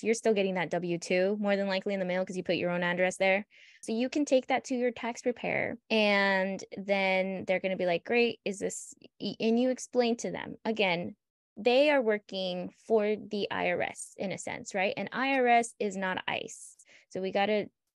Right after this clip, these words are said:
keep that in mind so that we're not afraid to go to these people. So there's three ways. You can fill out Form W seven either by yourself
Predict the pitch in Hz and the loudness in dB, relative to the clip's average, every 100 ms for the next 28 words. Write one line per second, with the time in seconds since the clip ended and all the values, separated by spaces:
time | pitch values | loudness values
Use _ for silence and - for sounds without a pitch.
0 | _ - 233 226 - 202 190 180 175 175 | _ -10 -6 -2 0 0 -2 -4 -4 -4
1 | - - 180 175 180 180 190 - 175 170 | -6 -6 -4 -2 -2 -2 -4 -6 -8 -8
2 | - 180 165 156 - - 190 180 175 175 | -8 -6 -4 -4 -6 -8 -6 -4 -4 -8
3 | _ _ _ - 190 180 - 170 - - | _ _ _ -14 -8 -8 -8 -8 -6 -8
4 | - _ _ - _ - 233 208 220 - | -10 _ _ -20 _ -8 -2 0 0 -2
5 | - 254 196 - 196 202 208 - 240 247 | 0 2 4 0 -2 -6 -6 -2 0 0
6 | - 214 208 214 226 - 180 180 185 185 | -2 -4 -2 -2 -2 -2 -2 0 -2 -2
7 | - 180 175 175 240 277 | -2 -2 -2 -2 -2 -2